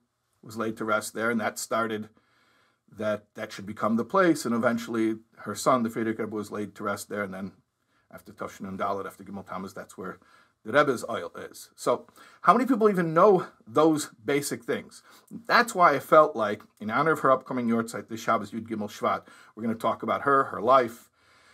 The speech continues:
and just hopefully have a, a new appreciation of this incredible tzaddikis. Okay, so let's start with the beginning, birth.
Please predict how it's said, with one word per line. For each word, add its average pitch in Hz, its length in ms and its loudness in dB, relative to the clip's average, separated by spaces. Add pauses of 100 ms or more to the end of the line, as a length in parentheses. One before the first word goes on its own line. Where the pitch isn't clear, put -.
(560)
and 120 100 -6
just 165 200 0
hopefully 151 920 -2
have 135 200 4
a, 131 280 -2
a 127 240 0
new 143 140 0
appreciation 110 720 -6
of 90 120 -14
this 92 280 -14
incredible 104 480 -4
tzaddikis. - 720 -14 (400)
Okay, 127 200 -10 (760)
so 175 120 -4
let's 226 180 2
start 139 320 6
with 123 120 -8
the 110 60 -6
beginning, 85 360 -14
birth. - 500 -6